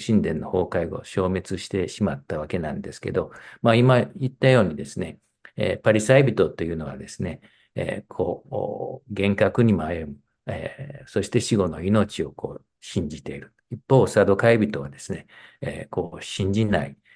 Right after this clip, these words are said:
えー、本当にこの世だけをこう、追求していく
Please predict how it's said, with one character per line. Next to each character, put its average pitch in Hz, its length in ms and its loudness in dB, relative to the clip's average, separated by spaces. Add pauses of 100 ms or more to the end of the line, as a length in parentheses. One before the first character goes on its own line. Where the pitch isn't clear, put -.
(120)
え 80 340 -8
ー、 - 60 -16
本 92 180 -8
当 113 100 0
に 110 120 4
こ 104 120 2
の 107 100 8
世 92 180 4
だ 82 160 -2
け - 140 2
を 113 100 4
こ - 380 -6 (140)
う、 - 420 -12
追 - 220 -6
求 80 220 -8
し - 80 -14
て - 120 -10
い 71 80 -14
く - 240 -10